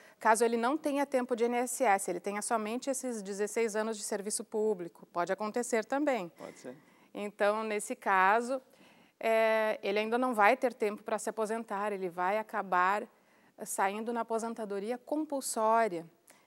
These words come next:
Speaker 1: que hoje é os setenta e cinco anos de idade.
Speaker 2: Ah, setenta e cinco anos.
Speaker 1: É, não é mais setenta anos, até dois mil e quinze era setenta anos, agora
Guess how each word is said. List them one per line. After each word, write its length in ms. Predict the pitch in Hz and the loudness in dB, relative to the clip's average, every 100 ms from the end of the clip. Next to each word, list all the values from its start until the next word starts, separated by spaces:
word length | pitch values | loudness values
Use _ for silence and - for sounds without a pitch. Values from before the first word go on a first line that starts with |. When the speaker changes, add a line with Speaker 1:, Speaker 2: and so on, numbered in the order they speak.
| _ | _
Speaker 1:
que 120 | - | -2
hoje 220 | 196 226 | 2 2
é 60 | 240 | 2
os 80 | 240 | 0
setenta 400 | 247 240 226 254 | -2 -2 0 0
e 60 | 254 | -2
cinco 460 | - 247 254 220 | -2 -2 -4 -2
anos 300 | 185 175 175 | -2 -2 -6
de 100 | 170 | -8
idade. 360 | 170 160 156 113 | -4 -2 -2 -6
Speaker 2:
Ah, 40 | |
setenta 360 | 120 - - 113 | -10 -16 -16 -16
e 20 | |
cinco 240 | 113 110 101 | -16 -18 -18
anos. 120 | 92 | -10
Speaker 1:
É, 260 | 202 180 180 | -2 0 0
não 180 | 185 180 | 0 -2
é 80 | 175 | 0
mais 200 | 185 185 | -2 -4
setenta 500 | 208 202 190 196 226 | -6 -4 -6 -4 -2
anos, 300 | 208 180 170 | -2 -4 -8
até 240 | - 175 | -8 -6
dois 180 | 180 175 | -6 -6
mil 140 | 190 | -6
e 20 | |
quinze 320 | 196 202 190 190 | -8 -10 -6 -6
era 100 | 185 | -6
setenta 380 | 190 190 180 | -10 -12 -6
anos, 220 | 220 214 226 | -4 -2 -2
agora 400 | 208 202 214 | 0 2 2